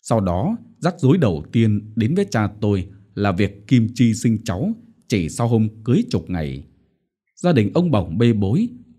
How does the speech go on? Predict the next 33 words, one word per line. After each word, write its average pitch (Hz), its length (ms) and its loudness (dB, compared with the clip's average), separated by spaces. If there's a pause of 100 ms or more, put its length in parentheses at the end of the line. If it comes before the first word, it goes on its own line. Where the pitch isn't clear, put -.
ông 110 240 4
say 185 200 0
rượu, 110 400 -2 (180)
tống 185 300 4
cổ 85 320 0
cô 120 120 2
con 113 200 2
dâu 110 220 2
ra 185 240 0
cửa. 78 360 -6 (440)
Thằng 110 200 0
Tuân 185 200 4 (120)
cầm 90 220 0
dao 117 260 0
chém 117 280 0
bố, 113 340 0 (140)
may 165 280 0
trượt. 80 220 -4 (1080)
Vô 123 260 6
phương, 117 280 2 (400)
cha 113 200 2
tôi 110 380 2
phải 87 140 -2
đón 120 160 2
dâu 190 220 4
về 85 140 -2
nhà. 85 440 -4 (560)
Gia 151 160 2
đình 92 320 0
tôi 110 360 2
thêm 120 180 4
hai 156 200 0
khẩu, 76 400 -6